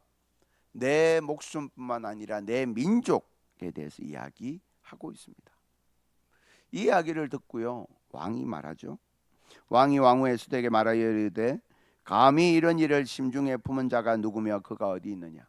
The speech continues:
그러니까 하만이 왕에게 나와서 그 전에 한 민족이 있는데 그 민족이 왕의 명령을 듣지 않습니다. "그 민족을 처단하라는 조서를 내리십시오"라고 이야기했잖아요.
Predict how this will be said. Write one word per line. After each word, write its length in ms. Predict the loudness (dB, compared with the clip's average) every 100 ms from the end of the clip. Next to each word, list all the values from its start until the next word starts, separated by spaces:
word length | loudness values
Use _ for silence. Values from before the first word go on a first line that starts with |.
| _
그러니까 760 | -12 -12 -12 -4 0 0 -2 -12 _ _ _ _ _ _ _ _ _ _ _ _ -8
하만이 880 | -4 0 0 -2 -2 -4 -6 -10 -18 _ _ 0
왕에게 600 | 4 4 0 -4 -4 0
나와서 560 | 4 4 4 2 -2
그 200 | -4 -6
전에 720 | -4 -4 -2 0 0 -2 -6 -16 _ _
한 400 | -2 -2 -2 -6
민족이 600 | -6 -6 -2 -2 -2 -6
있는데 500 | -6 -8 -8 -4 -6
그 140 | -4
민족이 560 | -6 -6 -6 -8 -6 -4
왕의 380 | 0 0 -2 -8
명령을 500 | -8 -8 -6 -6 -8
듣지 260 | -10 -8
않습니다. 540 | -8 -8 -12 -10 -10 -8
"그 140 | -6
민족을 440 | -6 -6 -6 -6
처단하라는 800 | -8 -8 -4 -2 -2 -4 -6 -8
조서를 440 | -10 -14 -10 -8 -6
내리십시오"라고 960 | -8 -8 -14 -10 -4 2 2 2 -2 -4
이야기했잖아요. 720 | -4 -4 -4 -4 -6 -6 -12